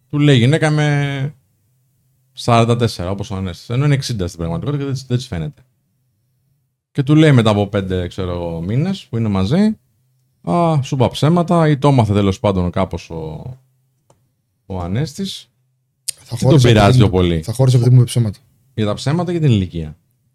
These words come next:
Speaker 2: Για τα ψέματα δεν μου δίνει την ευκαιρία να τη χωρίσω για την ηλικία, γιατί δεν το μαθαίνω στην αρχή.
Speaker 1: Μμ.
Speaker 2: Το ψέμα είναι αρκετό.
Speaker 1: Αν όμως το έλεγε από την αρχή;
Speaker 2: Δεν ξέρω. Δεν ξέρω.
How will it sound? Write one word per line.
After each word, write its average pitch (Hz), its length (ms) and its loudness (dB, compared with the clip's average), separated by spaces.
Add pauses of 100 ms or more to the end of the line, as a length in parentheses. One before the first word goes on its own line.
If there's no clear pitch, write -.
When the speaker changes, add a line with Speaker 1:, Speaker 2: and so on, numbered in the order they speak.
(180)
Speaker 2:
Για 117 120 -4
τα 117 60 -4
ψέματα 127 380 0
δεν 135 140 6
μου 151 120 8
δίνει 120 220 4
την 104 140 -2
ευκαιρία 104 320 -4
να 101 100 -4
τη - 100 -14
χωρίσω 104 300 -4
για 98 80 -8
την 98 180 -8
ηλικία, 98 480 -6 (180)
γιατί 113 180 -4
δεν 127 80 -2
το 135 80 0
μαθαίνω 127 280 2
στην 127 180 -2
αρχή. 117 280 -8 (300)
Speaker 1:
Μμ. 98 260 -2 (320)
Speaker 2:
Το 117 80 -6
ψέμα 143 300 0
είναι 139 100 2
αρκετό. 123 420 -2 (840)
Speaker 1:
Αν 120 220 0
όμως 135 180 -2
το 139 80 -2
έλεγε 135 240 2
από 123 100 2
την 117 80 -2
αρχή; 143 440 -4
Speaker 2:
Δεν 131 160 -4
ξέρω. 180 300 -2 (1800)
Δεν 131 160 0
ξέρω. 143 380 -4